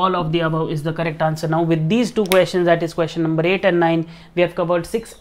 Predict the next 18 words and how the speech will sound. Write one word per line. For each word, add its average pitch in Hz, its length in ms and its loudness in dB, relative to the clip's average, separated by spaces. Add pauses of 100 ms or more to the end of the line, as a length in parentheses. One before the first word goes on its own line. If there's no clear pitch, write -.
important 185 640 0 (220)
functions 196 560 -4
of 165 280 4 (520)
the 180 180 -8
Insurance 185 480 -2
Regulatory 165 400 -2
and 165 180 0
Development 156 440 -4
Authority 156 380 -4
of 170 140 -4
India, 190 180 -2 (100)
and 160 180 -2
they 165 100 0 (120)
are 160 100 2 (420)
to 165 60 -8
protect 185 460 2
the 196 60 4
s-, - 120 -8